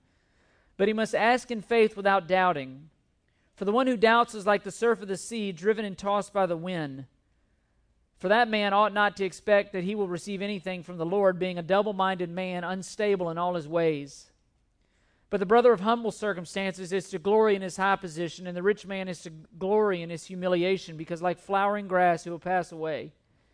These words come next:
For the sun rises in a scorching wind and withers the grass, and its flower falls off, and the beauty of its appearance is destroyed.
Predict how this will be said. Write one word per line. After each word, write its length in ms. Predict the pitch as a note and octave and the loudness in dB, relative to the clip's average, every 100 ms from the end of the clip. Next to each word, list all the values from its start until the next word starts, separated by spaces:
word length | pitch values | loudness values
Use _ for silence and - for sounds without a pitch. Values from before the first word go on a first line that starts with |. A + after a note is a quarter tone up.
| _ _ _ _ _ _ _ _ | _ _ _ _ _ _ _ _
For 80 | F#3 | -8
the 120 | F3+ | -4
sun 240 | A#3 A#3 | -2 0
rises 440 | G#3+ G#3 G3+ G3+ F3+ | 4 4 2 -2 -8
in 60 | |
a 60 | E3+ | -10
scorching 480 | - G#3+ G#3 G3+ F#3+ | -2 0 0 -4 -4
wind 300 | G3+ G3 F#3 | -2 -4 -6
and 140 | E3+ | -2
withers 300 | F#3+ G3 E3+ | 0 0 -4
the 100 | F3+ | -6
grass, 440 | D#3+ F3+ F#3 F3+ | 0 4 4 0
and 80 | F3+ | -6
its 100 | D#3 | -14
flower 380 | - F#3 F#3+ G3 | -4 0 2 0
falls 380 | - F#3+ F3 D#3 | -2 -2 -2 0
off, 260 | F3+ F#3 F3 | 0 0 -2
and 80 | |
the 60 | E3 | -12
beauty 360 | D3 G3 G3+ F#3 | -8 -8 -4 -4
of 100 | E3 | -4
its 160 | - | -8
appearance 500 | D#3+ - F#3+ F#3+ - | -16 -10 -8 -8 -10
is 120 | D#3+ | -16
destroyed. 600 | D3 - - F#3 C#3+ C3 | -16 -20 -8 -6 -6 -8